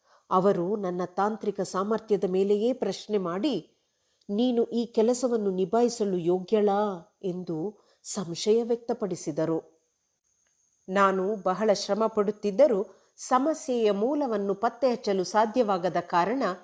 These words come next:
ನನಗೆ ಅವಮಾನವಾಗಿದೆ ಎಂಬ ಭಾವನೆ ಹಾಗೂ ಸಂಪೂರ್ಣ ನಿರಾಶೆ ಉಂಟಾಯಿತು. ಆಗ ನಾನು,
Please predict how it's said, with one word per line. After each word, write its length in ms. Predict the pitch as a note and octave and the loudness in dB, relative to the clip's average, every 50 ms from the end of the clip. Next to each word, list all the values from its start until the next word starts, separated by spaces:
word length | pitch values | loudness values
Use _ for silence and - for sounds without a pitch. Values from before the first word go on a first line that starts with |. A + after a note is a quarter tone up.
| - _ _ _ _ _ _ _ _ - G#3+ | -20 _ _ _ _ _ _ _ _ -2 2
ನನಗೆ 360 | A3+ A#3+ A#3+ A#3+ G#3+ F#3 G#3 | 2 4 4 2 2 2 2
ಅವಮಾನವಾಗಿದೆ 1120 | G3+ - F#3 F3+ G3+ G#3 G#3 G#3 G#3 G#3 G#3+ G#3+ G3 G#3+ G#3 G#3 - A3 F#3+ A3+ A#3+ B3+ A#3 | 2 2 2 4 4 4 4 2 0 2 0 2 2 2 0 0 -2 0 2 4 4 4 2
ಎಂಬ 240 | G3+ F#3+ F#3+ F#3 | -2 -2 -2 -2
ಭಾವನೆ 560 | F3 D3 - E3+ F3+ F#3+ G3 G#3+ G#3+ G#3+ A3 A#3+ | -4 -4 -4 -2 0 0 0 0 -2 -2 -2 -2
ಹಾಗೂ 600 | - - F#3+ F#3 F3 E3+ - C4+ G#3+ E3+ E3 - _ _ _ _ - | -2 -2 -2 -2 -2 -2 -2 -2 -2 -2 -4 -8 _ _ _ _ -12
ಸಂಪೂರ್ಣ 600 | - - G#3+ F#3+ G3+ A3+ - C4 B3+ B3 A3+ G#3 | -4 2 2 2 2 2 -2 0 0 0 0 -2
ನಿರಾಶೆ 580 | F3+ D#3+ D#3 E3 E3 F3 F3+ G3 G3 - C4 | -2 -2 -2 -2 0 0 -2 -2 -4 -4 -4
ಉಂಟಾಯಿತು. 960 | C#4 C4 B3 A#3 - - F3+ E3 D#3 D#3 - - E3+ E3+ E3+ - - - _ _ _ _ _ _ _ _ _ _ _ _ _ _ _ _ _ _ _ - | -4 -4 -4 -6 -2 -2 -2 -2 -2 -4 -6 -2 0 0 0 -2 -4 -10 _ _ _ _ _ _ _ _ _ _ _ _ _ _ _ _ _ _ _ 0
ಆಗ 280 | G3 F3+ F3 E3+ - F3 D#3+ | 2 4 4 2 0 -2 -2
ನಾನು, 480 | D#3+ E3 E3 F3 G#3 C4+ C#4 G3 D#3 | -2 -2 -4 -4 -4 -2 -4 -4 -6